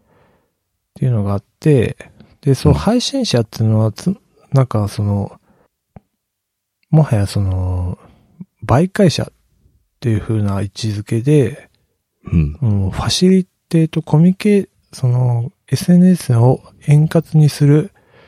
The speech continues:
Speaker 1: ファシリテーションみたいな役割がすごい強いっていう。
Speaker 2: へー。
Speaker 1: 強くなってるよっていう感じなんですよね。で、エーオーシーってなんかアメリカの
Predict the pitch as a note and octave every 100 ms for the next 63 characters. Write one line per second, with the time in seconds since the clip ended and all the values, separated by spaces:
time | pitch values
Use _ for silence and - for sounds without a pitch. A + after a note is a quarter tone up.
0 | _ - B2+ A#2 E3 E3 F3 E3 - D3
1 | B2+ A2+ A2 C#3 A#2+ G2+ - A#2+ A2+ G#2+
2 | - G#2 A2 - G#2 F#2+ - _ _ -
3 | C3+ A2 - _ _ _ _ _ _ _
4 | _ _ _ - - E2 D#2 D#2 D2+ D#2+
5 | A2+ A#2+ G#2+ G2+ - F#2+ G2+ - - F#2+
6 | - _ - A2 G#2 - - - - C3+
7 | - _ _ _ _ _ _ _ _ _
8 | C#3 D3+ B2+ - - - - _ _ _
9 | _ _ _ _ _ _ - C3+ E3+ E3+
10 | E3 - C#3+ - G#2+ G2+ - G2+ A2+ A2+
11 | A2+ A2